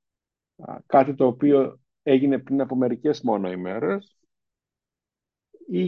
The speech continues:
η, η, η περιραίωσα ατμόσφαιρα δηλώνει αυτό. Από την άλλη, όμως, θα έχει μεγάλη σημασία να μετρήσει κανείς και το ποσοστό της αποχής.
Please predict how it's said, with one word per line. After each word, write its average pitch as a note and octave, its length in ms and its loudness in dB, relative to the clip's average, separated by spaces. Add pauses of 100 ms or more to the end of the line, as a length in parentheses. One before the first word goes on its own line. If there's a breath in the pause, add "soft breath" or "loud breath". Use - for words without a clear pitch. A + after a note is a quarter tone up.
η, E3+ 380 2 (140)
η, E3+ 260 6
η E3 380 2
περιραίωσα G3 540 8
ατμόσφαιρα A#3 880 4 (920)
δηλώνει G3 480 2
αυτό. C3 600 2
Από C#3 360 -6
την E3 160 -8
άλλη, A3+ 260 -4
όμως, A#3 300 -2
θα G#3+ 80 -2
έχει G#3 140 -6
μεγάλη G#3+ 380 0
σημασία F#3 540 -2
να A3+ 100 2
μετρήσει G#3 440 -2
κανείς G#3+ 240 0
και - 60 -16
το C4 80 -2
ποσοστό G#3 340 2
της - 160 -2
αποχής. F#3+ 580 2